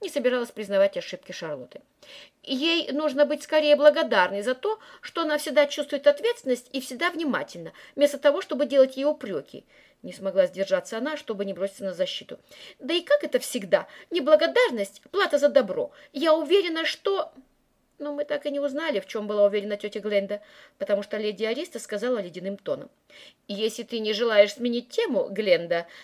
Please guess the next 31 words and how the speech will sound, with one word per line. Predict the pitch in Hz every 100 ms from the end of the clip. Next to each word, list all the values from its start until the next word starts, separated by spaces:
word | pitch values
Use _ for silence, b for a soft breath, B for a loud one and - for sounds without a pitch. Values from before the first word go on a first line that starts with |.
| -
то | -
ты, | 440
естественно, | 381 - 294 - 269
вправе | 269 294 330 453
покинуть | - 269 277 262 262
стол". | - 160 127 - _ _ b b b _
Что | - 453
тетя | 440 370
Гленда | 285 311 320 302
и |
сделала | 262 208 254 254 240
вместе | 233 240 233
с | 220
Шарлоттой, | 233 226 285 494
которая | 403 254 254 220 208
объявила, | 185 196 269 415
что | - 190
больше | 220 -
не | 220
голодна. | 175 156 - 80 - _ _ _ _ b b b b _ -
"Все | 226 - 302 285 -
в | -
порядке?" | 285 254 262 277 349 403 _ b b b _
Мистер | 196 190 180
Джордж | 170 254 269
сидел | - 202 214
напротив, | 202 196 285 339 202 - b b -
или, | - 269
скорее, | 269 - 285 277
напротив | 277 277 277 269 269
наискосок, | 269 - 294 285 180 143